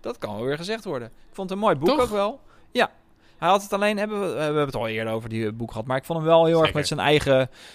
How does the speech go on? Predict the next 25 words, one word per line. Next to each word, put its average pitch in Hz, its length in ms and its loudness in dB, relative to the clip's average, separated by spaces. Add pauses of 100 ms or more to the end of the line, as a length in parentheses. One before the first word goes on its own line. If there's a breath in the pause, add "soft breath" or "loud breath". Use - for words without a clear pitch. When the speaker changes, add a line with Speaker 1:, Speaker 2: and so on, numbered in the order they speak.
Speaker 1:
habits - 540 -2
in 123 100 -6
de 113 100 -4
weer, 104 260 -2
weet 104 140 -8
je 107 80 -10
wel. 113 120 -4
Het 117 100 -4
is - 200 -14
een 131 80 -10
soort - 220 -10
van 120 160 -8
ego, 113 600 -4
eh, 104 360 -8 (120)
ik 113 80 -16
weet 120 100 -12
niet, 120 80 -10
hij 127 100 -10
was 135 140 -2
niet 151 160 -4
bezig 139 300 2
met 139 280 -4 (240 loud breath)
zijn, 139 260 -2
zijn, 131 340 -4
zijn, 131 320 -6